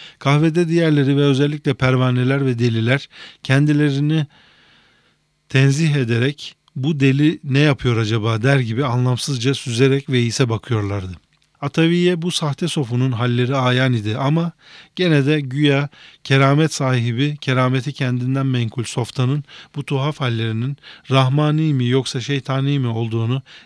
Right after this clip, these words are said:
yer altından Fazlı'yı çağırarak sordu. Manevi cezbe hali gibi görünen bu halleri cinni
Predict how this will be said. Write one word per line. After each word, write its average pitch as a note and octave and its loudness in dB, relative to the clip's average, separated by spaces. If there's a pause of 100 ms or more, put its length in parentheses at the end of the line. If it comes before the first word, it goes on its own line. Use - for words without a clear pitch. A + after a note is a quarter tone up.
yer C3+ 2
altından C3 0 (260)
Fazlı'yı C3+ -2
çağırarak C3 0
sordu. G#2 -4 (1080)
Manevi D#3+ 2
cezbe D3 0
hali C3+ -2
gibi A#2 -6
görünen A#2+ -2
bu C3 -6
halleri A#2+ -4 (440)
cinni C#3+ 0